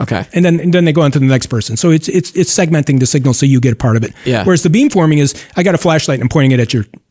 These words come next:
Speaker 2: at your face.
Speaker 1: Right. And if you go that way, then it doesn't
Speaker 2: Right.
Speaker 1: help me
Speaker 2: Then
Speaker 1: at
Speaker 2: you don't
Speaker 1: all.
Speaker 2: see the light.
Speaker 1: Yeah.
Speaker 2: Right.
Speaker 1: So how has the five G rollout been,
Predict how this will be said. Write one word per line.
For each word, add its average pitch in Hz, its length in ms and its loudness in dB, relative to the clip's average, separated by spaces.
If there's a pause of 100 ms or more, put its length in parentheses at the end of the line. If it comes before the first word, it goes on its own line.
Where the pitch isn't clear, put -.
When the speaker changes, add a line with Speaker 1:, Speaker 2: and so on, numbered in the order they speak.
(180)
Speaker 2:
at 123 120 -2
your 123 100 -4
face. 123 120 -6
Speaker 1:
Right. 131 160 0
And 117 80 -6
if 120 140 -4
you 127 60 -2
go 131 120 0
that 123 240 -2
way, 113 160 -2
then 107 160 -4
it 107 80 -6
doesn't 113 220 -2
Speaker 2:
Right. - 60 0
Speaker 1:
help 98 100 -6
me 147 40 -4
Speaker 2:
Then 151 120 2
Speaker 1:
at - 20 2
Speaker 2:
you 160 60 2
don't 151 60 2
Speaker 1:
all. 139 40 2
Speaker 2:
see 147 120 -2
the 131 100 2
light. 113 200 -4
Speaker 1:
Yeah. 131 280 -2
Speaker 2:
Right. 107 160 -4 (220)
Speaker 1:
So 226 240 -2
how 226 200 0
has 359 140 -2
the 269 100 0
five 208 320 -2
G 196 140 -2
rollout 170 440 0
been, 143 520 -2